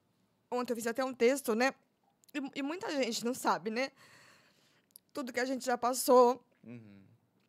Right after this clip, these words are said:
Speaker 1: A gente já teve momentos dentro da nossa casa que a gente não tinha leite pra dar pras crianças.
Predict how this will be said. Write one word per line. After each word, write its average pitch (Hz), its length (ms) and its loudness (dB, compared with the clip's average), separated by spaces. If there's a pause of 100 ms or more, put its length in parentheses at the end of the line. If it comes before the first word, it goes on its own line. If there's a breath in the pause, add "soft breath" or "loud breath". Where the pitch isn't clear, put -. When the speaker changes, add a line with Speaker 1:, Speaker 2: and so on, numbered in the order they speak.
(280)
Speaker 1:
A 233 100 -2
gente 240 300 -4
já 277 120 0
teve 277 260 -6
momentos 247 480 0
dentro 226 280 -4
da 220 120 0
nossa 214 260 0
casa 269 300 0
que 277 100 -4
a 277 40 2
gente 320 320 0
não 339 240 0 (640)
tinha 285 320 -4
leite 277 400 4
pra 233 100 0
dar 208 120 0
pras 214 220 -8
crianças. 196 640 -6